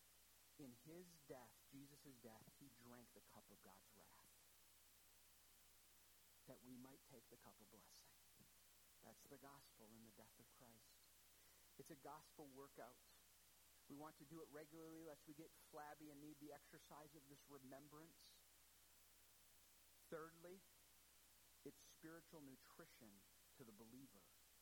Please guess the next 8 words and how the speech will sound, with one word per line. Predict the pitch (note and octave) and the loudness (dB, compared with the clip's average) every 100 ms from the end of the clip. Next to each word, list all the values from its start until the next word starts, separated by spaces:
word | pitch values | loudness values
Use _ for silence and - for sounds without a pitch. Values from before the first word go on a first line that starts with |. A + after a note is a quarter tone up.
| - - - - - - - - - - - - - - - | -8 -8 -8 -8 -8 -8 -8 -8 -8 -8 -8 -8 -8 -8 0
It's | D3 D#3+ | 2 2
a | C3 | 4
believer's | C#3 D3+ F3 E3+ E3+ | 4 4 4 4 6
act | E3 D#3+ E3 - | 6 6 4 0
of | C3 | 0
receiving | C#3+ - E3 D#3 D3 C#3 | 0 0 0 4 4 4
Christ's | - C#3 B2+ - | 4 4 4 0
benefits. | A#2+ B2+ A#2+ - A2 | 2 2 0 -4 -6